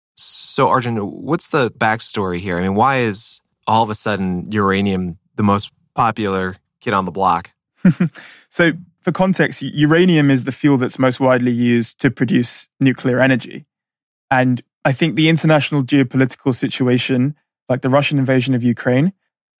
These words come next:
Speaker 2: has cast into doubt reliable supplies of energy from abroad. And so governments are looking to domestic sources of energy.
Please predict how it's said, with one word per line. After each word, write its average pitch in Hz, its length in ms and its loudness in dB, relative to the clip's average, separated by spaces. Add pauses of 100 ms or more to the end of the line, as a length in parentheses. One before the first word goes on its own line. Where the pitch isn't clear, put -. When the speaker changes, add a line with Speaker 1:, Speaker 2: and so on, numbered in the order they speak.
(160)
Speaker 2:
has 120 760 0 (140)
cast 143 360 -2
into 131 200 -2
doubt 127 360 2
reliable 123 520 2
supplies 120 420 -2
of 120 80 -2
energy 120 340 0
from 120 200 -4
abroad. 120 480 -2 (580)
And 127 100 0
so 131 120 -2
governments 135 480 2
are 131 40 4
looking 123 440 2
to 120 440 2 (320)
domestic 160 400 -2
sources 123 360 -4
of 117 80 -2
energy. 123 420 -10